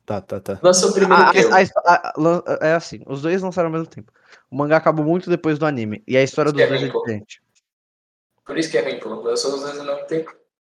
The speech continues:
Speaker 3: Sim, só que o
Speaker 1: E
Speaker 3: ma-, o mangá não tem nada a ver com o anime.
Speaker 1: E, e Murilo,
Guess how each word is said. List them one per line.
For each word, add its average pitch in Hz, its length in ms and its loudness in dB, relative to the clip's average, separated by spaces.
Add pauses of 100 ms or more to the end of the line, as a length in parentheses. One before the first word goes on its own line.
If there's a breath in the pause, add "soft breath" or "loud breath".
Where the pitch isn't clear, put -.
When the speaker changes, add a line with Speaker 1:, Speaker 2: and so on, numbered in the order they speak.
(800)
Speaker 3:
Sim, 190 80 -2
só 226 200 6
que 226 100 6
o 226 60 6
Speaker 1:
E - 60 6
Speaker 3:
ma-, - 180 2
o 151 80 -2
mangá 151 280 2
não 151 80 -2
tem 151 120 -4
nada 160 80 0
a - 20 -2
ver 156 80 -4
com 165 80 -4
o - 80 -2
anime. 110 300 -8 (920)
Speaker 1:
E, 185 60 -2 (220)
e 196 60 4
Murilo, 190 540 6